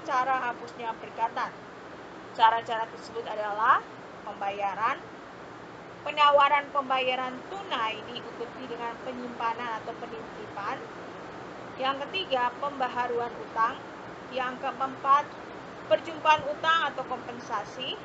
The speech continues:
Yang kelima, pencampuran utang. Yang keenam,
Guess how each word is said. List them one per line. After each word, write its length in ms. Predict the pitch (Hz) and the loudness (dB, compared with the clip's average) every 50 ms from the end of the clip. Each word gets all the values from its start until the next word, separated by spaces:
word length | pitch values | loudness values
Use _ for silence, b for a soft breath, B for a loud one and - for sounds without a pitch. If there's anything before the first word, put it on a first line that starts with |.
| - - - - - 254 | -12 -12 -12 -10 -6 -2
Yang 320 | 262 262 277 277 269 277 | 2 2 2 2 2 2
kelima, 400 | 285 285 294 294 285 302 311 302 | 2 2 2 4 4 4 4 4
pencampuran 720 | - 285 269 269 - 277 247 240 - - 240 233 226 220 196 208 208 202 | 2 -2 -4 -4 -4 -4 -6 -4 -4 -4 -4 -4 -4 -4 -6 -8 -10 -6
utang. 320 | - 226 226 247 294 - - - - - - - - - - - - - - - - - - - - | -2 -2 -2 -2 -2 -6 -8 -12 -14 -14 -14 -12 -12 -12 -12 -12 -12 -12 -12 -12 -12 -12 -12 -4 4
Yang 320 | 285 294 311 311 320 359 339 | 8 10 10 10 8 4 -2
keenam, 320 | 311 302 320 330 339 339 | 0 2 6 6 6 6